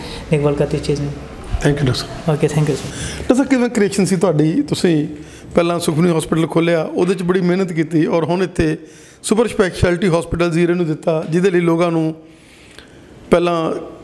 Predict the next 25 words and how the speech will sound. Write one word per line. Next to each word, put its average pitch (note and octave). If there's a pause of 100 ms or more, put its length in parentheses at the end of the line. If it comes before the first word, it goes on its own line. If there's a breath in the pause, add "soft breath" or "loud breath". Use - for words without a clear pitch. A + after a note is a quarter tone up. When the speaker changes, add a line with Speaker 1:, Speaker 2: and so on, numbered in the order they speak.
(160)
Speaker 2:
ਮੋਗਾ, E3 (460)
ਚੰਡੀਗੜ੍ਹ, E3+ (500)
ਜਲੰਧਰ, F3 (260)
ਅੰਮ੍ਰਿਤਸਰ F3
ਜਾਣਾ D#3+
ਪੈਂਦਾ D#3+
ਸੀਗਾ। E3
ਕਿਵੇਂ A#3
ਤੁਹਾਡੇ G#3+
ਮਾਈਂਡ F3
'ਚ F3+
ਆਇਆ E3+
ਕਿ E3
ਮੈਂ E3+ (200)
ਸਾਰੀ F#3
ਸੁਪਰ F3+
ਸਪੈਸ਼ਲਿਟੀਆਂ E3+
ਜਿਹੜੀਆਂ D#3+ (420 loud breath)
ਇੱਕੋ G3
ਥਾਂ D#3
ਦੇ D3+
ਉੱਤੇ D3+
ਲੈ C#3+
ਕੇ C3+
ਆਵਾਂ? C3+